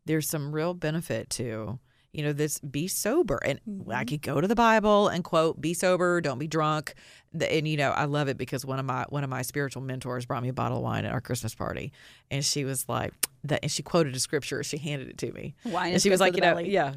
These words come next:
Speaker 1: yeah. She's like, "You know,
Speaker 2: <laughs>
Speaker 1: Paul told Timothy that <laughs>
Speaker 2: Wine
Speaker 1: wine,
Speaker 2: is
Speaker 1: a little
Speaker 2: good
Speaker 1: bit
Speaker 2: for
Speaker 1: of
Speaker 2: the
Speaker 1: wine
Speaker 2: man's
Speaker 1: is good for the
Speaker 2: belly.
Speaker 1: belly."
Speaker 2: <laughs> Yeah.
Speaker 1: <laughs> It's like, girl, my belly could use it.
Speaker 2: Yeah.
Speaker 1: So
Speaker 2: But
Speaker 1: I was,
Speaker 2: no,
Speaker 1: thank
Speaker 2: I,
Speaker 1: you.
Speaker 2: I think, too, though, people are afraid of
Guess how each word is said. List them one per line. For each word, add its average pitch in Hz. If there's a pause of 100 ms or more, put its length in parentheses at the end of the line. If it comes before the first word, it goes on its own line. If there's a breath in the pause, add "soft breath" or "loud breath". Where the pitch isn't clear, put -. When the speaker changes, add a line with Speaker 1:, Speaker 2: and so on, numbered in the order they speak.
Speaker 1:
yeah. 285
She's -
like, 170
"You 277
know, 165
Speaker 2:
<laughs> 254
Speaker 1:
Paul 294
told 233
Timothy 165
that 170
<laughs> 214
Speaker 2:
Wine -
Speaker 1:
wine, 202
Speaker 2:
is 190
Speaker 1:
a 208
little 254
Speaker 2:
good 247
Speaker 1:
bit 262
Speaker 2:
for 226
Speaker 1:
of -
Speaker 2:
the -
Speaker 1:
wine 254 (100)
Speaker 2:
man's 202
Speaker 1:
is -
good -
for 190
the 208
Speaker 2:
belly. 214
Speaker 1:
belly." 269
Speaker 2:
<laughs> -
Yeah. 320
Speaker 1:
<laughs> -
It's 392
like, 302 (440 loud breath)
girl, 202
my 208
belly 151
could -
use -
it. - (200)
Speaker 2:
Yeah. 180 (100)
Speaker 1:
So -
Speaker 2:
But 214
Speaker 1:
I 139
was, -
Speaker 2:
no, 262
Speaker 1:
thank 294
Speaker 2:
I, -
Speaker 1:
you. 220 (240)
Speaker 2:
I 277
think, 339
too, 247
though, 170
people 220
are 190
afraid 170
of 160